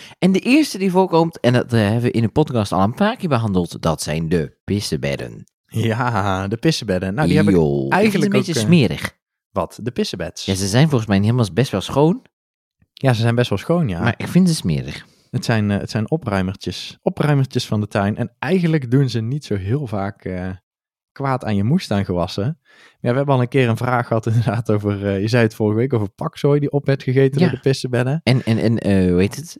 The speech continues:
Speaker 1: Radijzen.
Speaker 2: Ja, dat was vorige week, Vera. En toen zei ik al van, nou ja, planten radijzen ergens anders, zaaien ze ergens anders. Maar daarom heb ik hem dus bovenaan gezet in ons lijstje met, eh, plaagdieren. Ik zag deze week een tipje voorbij komen.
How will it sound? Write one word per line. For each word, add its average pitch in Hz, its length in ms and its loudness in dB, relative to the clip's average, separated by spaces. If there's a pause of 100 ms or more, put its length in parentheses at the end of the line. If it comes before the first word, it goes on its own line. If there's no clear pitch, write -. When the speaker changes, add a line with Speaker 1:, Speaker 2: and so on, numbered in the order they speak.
(140)
Speaker 1:
Radijzen. 104 920 -4
Speaker 2:
Ja, - 140 0
dat 139 160 0
was 120 140 2
vorige 95 280 0
week, 90 220 0
Vera. 104 560 -2 (240)
En 131 140 0
toen 127 120 2
zei 135 200 0
ik 131 100 -8
al 123 160 0
van, 120 120 -6
nou 120 260 -6
ja, 120 320 -10
planten 120 320 -2
radijzen 113 380 -2
ergens 107 220 -6
anders, 127 300 -4
zaaien 127 240 -2
ze 123 60 -6
ergens 107 340 -4
anders. 151 360 -2 (300)
Maar - 800 -4 (240)
daarom 135 320 -2
heb 104 100 -2
ik 101 80 -12
hem 101 80 -6
dus 101 140 -4
bovenaan 104 420 -2
gezet 117 300 -4
in 104 180 -6
ons 98 140 -8
lijstje 101 360 -2
met, 92 220 -8
eh, 90 80 -4
plaagdieren. 117 680 -2 (320)
Ik - 260 -6
zag 113 200 -2
deze 98 240 -2
week 95 120 -2
een 95 180 -6
tipje - 360 -6
voorbij 101 340 -2
komen. 92 480 0